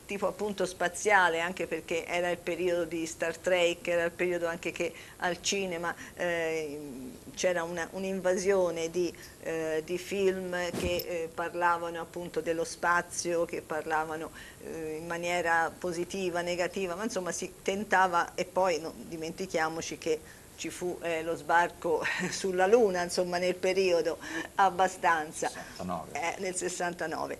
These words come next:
Speaker 1: Vediamoci questo filmato che, eh, Brigitte Bardot che ci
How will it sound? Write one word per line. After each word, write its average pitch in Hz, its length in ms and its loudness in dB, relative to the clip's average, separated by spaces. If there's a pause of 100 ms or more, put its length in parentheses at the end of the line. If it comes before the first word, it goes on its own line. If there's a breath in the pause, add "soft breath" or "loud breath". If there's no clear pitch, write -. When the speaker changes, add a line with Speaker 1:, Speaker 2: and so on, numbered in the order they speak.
(200 loud breath)
Speaker 1:
Vediamoci 330 460 2
questo 247 300 4
filmato 233 680 2
che, 202 280 4
eh, 160 680 2
Brigitte 196 720 -2
Bardot 180 680 6 (480 loud breath)
che 277 280 4 (180)
ci 262 280 -2